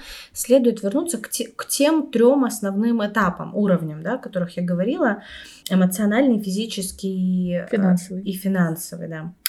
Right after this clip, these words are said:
Speaker 1: То есть, э, родитель может чувствовать постоянную тревогу за то, что ему нужно заботиться о своем уже взрослом ребенке,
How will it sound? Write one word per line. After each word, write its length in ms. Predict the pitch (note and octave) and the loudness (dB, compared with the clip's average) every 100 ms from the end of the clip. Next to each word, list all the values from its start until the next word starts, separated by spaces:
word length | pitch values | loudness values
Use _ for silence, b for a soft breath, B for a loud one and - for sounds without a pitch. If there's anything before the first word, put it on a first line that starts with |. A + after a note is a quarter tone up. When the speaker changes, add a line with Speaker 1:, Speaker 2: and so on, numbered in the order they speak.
| - | -4
Speaker 1:
То 100 | A3 | 0
есть, 300 | E4+ E4 E4+ A3+ | 0 -2 -4 -4
э, 160 | A3 | -2
родитель 380 | G#3+ A3 C#4+ A3+ | -2 -4 -4 0
может 280 | G#3+ A3 G#3+ | 0 0 -4
чувствовать 440 | - C#4+ C#4 B3 | -2 -2 0 -2
постоянную 480 | F#3+ F3 G3 G#3+ A#3 | -2 -6 -2 0 0
тревогу 400 | A#3 A3+ F#3+ F3+ | 0 -2 0 -2
за 100 | E3+ | -4
то, 140 | E3+ B3+ | -4 -4
что 180 | - | -2
ему 160 | G3+ G3+ | -2 0
нужно 320 | G#3 G3 F#3 | 2 0 0
заботиться 540 | F3+ E3+ D#3 E3 F#3+ C#4+ | 0 0 -2 -6 -4 -4
о 40 | |
своем 300 | C#4+ C#4 C#4 | 0 2 4
уже 140 | C4 B3 | 4 2
взрослом 420 | A#3+ B3 A#3+ A3+ | 0 0 -2 -4
ребенке, 520 | A3+ G#3+ G#3+ G#3 F3+ | -2 -2 -2 -4 -8